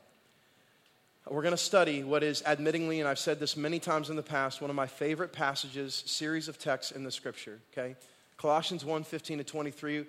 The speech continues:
We're gonna take three weeks in it, okay? So we're only gonna get through three of the verses tonight.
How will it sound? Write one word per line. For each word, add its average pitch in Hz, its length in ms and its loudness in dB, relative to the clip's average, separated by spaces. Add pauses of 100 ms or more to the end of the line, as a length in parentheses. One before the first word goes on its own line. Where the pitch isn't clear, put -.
(160)
We're 151 120 0
gonna 165 160 2
take 170 240 2
three 185 240 -4
weeks 170 320 -2
in 151 100 2
it, 202 140 4 (420)
okay? 165 200 2
So 165 120 -4
we're 170 60 6
only 160 140 4
gonna 165 100 2
get 170 240 0
through 165 140 -2
three 165 260 0
of 170 80 4
the 160 60 2
verses 151 360 0
tonight. 170 380 2